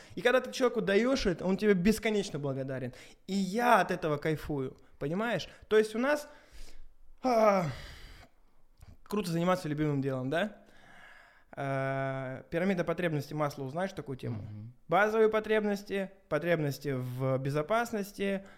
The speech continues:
Speaker 1: потом социальные потребности, статус, социум, да, общение. И четвертое идет признание, потом творчество, эстетика, духовность. Вот, так вот. Первые три стадии — это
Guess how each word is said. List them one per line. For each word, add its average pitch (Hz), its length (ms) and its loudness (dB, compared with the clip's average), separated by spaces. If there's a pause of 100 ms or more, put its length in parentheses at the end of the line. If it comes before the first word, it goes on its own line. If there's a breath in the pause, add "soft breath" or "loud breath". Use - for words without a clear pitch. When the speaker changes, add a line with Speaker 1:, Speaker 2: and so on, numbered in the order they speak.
(120)
Speaker 1:
потом 143 640 2
социальные 208 580 2
потребности, 190 640 0
статус, 247 580 -2
социум, 208 500 -2
да, 185 180 0
общение. 196 600 -2 (300 loud breath)
И 220 100 -4
четвертое 233 560 -2
идет 185 200 0
признание, 202 580 2
потом 175 320 0
творчество, 214 520 2
эстетика, 214 440 2
духовность. 160 560 0
Вот, 170 260 2
так 185 160 -6
вот. 160 300 -4 (260 loud breath)
Первые 220 300 6
три 214 160 0
стадии — 247 480 2 (180)
это 156 840 2